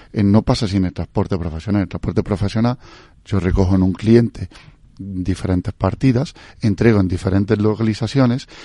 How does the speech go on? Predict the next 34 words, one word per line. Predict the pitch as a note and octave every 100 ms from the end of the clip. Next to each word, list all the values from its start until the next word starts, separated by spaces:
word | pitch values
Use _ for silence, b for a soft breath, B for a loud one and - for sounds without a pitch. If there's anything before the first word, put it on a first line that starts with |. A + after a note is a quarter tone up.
| B B
y | A2
hasta | - G#2
que | G2
yo | G#2
no | B2
he |
entregado | B2+ A#2+ A2+ B2+ G#2+
y | F#2
he |
notificado | G#2 G#2+ G#2+ A2 B2+ A2
que |
he | G2+
entregado, | G#2+ A2 G#2 B2 G2 B2 - B B B -
mi | C3 B2+
cliente | B2 B2+ B2 A2 B2+
no | A2+
le | G#2+
factura | A2 - G#2+ A2+
a |
su | - G2
cliente. | F2+ F#2+ G#2 E2+ F#2 - B B B
De | A2+ G#2 G2
ahí | F#2 G#2+
la | B2
importancia | A#2 - F#2 - A2 A2+ - G#2 - b b b
de | G#2+ G2+
adaptarnos | F#2+ F2+ - - A2+ G2 D#2+ - - b b
con | - G2 E2
software | - G#2+ A2 A2+ B2 - B B B _ -
a | A2+
la | G2
inmediatez | F#2+ F#2 F2+ F2 A2+ A#2+ - -
del | G2+ F2+
dato. | F#2+ -